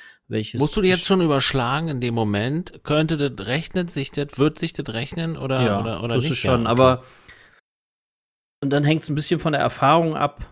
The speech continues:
Speaker 1: und ein bisschen davon, ob man noch Recherche mal macht da hinterher und noch mal ein bisschen guckt. Dann geht's auch darum, was glaubst du, was für eine Qualität, also wenn dir zum Beispiel jemand ankommt und dir einen Jump and Run zeigt, Jump and Runs sind halt,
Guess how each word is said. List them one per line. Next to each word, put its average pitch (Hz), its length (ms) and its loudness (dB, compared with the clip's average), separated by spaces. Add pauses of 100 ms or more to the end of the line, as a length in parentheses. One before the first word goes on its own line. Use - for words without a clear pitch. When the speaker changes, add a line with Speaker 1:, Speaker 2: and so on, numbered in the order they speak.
(280)
Speaker 1:
und 131 160 -6
ein 135 60 -6
bisschen 135 320 -6
davon, 131 260 -6
ob 127 140 -8
man 127 100 -2
noch 123 140 -2
Recherche 147 480 -2
mal 143 160 0
macht 143 260 -4
da 131 60 -2
hinterher 135 560 0
und 127 120 -2
noch 117 120 -4
mal 120 80 -2
ein 117 80 -2
bisschen - 280 -10
guckt. - 360 0 (680)
Dann 120 140 -4
geht's 123 160 -4
auch 117 200 -2
darum, 113 360 2
was 107 200 -2
glaubst - 360 -2
du, 120 80 -4
was 117 160 -4
für - 80 -12
eine 117 80 -4
Qualität, 113 480 -2
also 131 240 -2
wenn 143 140 -6
dir 160 100 -4
zum 160 140 -4
Beispiel 147 240 -2
jemand 139 260 0
ankommt 110 400 -6
und 123 140 -2
dir 135 100 2
einen 135 100 -2
Jump 127 240 0
and 123 140 2
Run 107 160 2
zeigt, - 320 -6
Jump 113 160 -2
and 117 140 0
Runs 131 240 4
sind 127 140 0
halt, 117 360 2